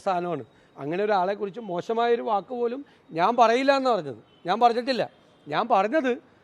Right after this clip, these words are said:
അദ്ദേഹം പറഞ്ഞത് ഗുരുനിന്ദയാണ്. ശ്രീനാരായണ ഗുരുദേവൻ എന്ത് പറയരുതെന്ന് പറഞ്ഞു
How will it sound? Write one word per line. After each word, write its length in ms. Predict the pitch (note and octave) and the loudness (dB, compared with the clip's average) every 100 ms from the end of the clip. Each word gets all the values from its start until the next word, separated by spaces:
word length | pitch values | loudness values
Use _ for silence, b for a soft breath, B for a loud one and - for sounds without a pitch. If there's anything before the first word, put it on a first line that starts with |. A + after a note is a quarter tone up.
| - D#3+ | -12 0
അദ്ദേഹം 240 | A3 A#3 G#3 | 2 4 0
പറഞ്ഞത് 300 | F#3+ G#3 B3 G#3 | -2 -4 -8 -8
ഗുരുനിന്ദയാണ്. 680 | G3+ G3+ F3+ D#3+ C#3+ G#2+ - _ _ _ _ _ _ _ _ _ _ _ _ _ _ | -8 -6 -6 -6 -6 -8 -14 _ _ _ _ _ _ _ _ _ _ _ _ _ _
ശ്രീനാരായണ 600 | E3+ F3 A3+ B3 C4 C4 C4 | -4 2 4 6 6 4 0
ഗുരുദേവൻ 360 | A3+ G#3+ G#3+ A3+ F#3+ | 0 0 0 -2 -4
എന്ത് 200 | F#3+ A3+ G3 | -4 -4 -2
പറയരുതെന്ന് 540 | F3 G3 A3 A#3 A#3 | 0 0 2 0 0
പറഞ്ഞു 240 | F#3 D3+ | -2 -4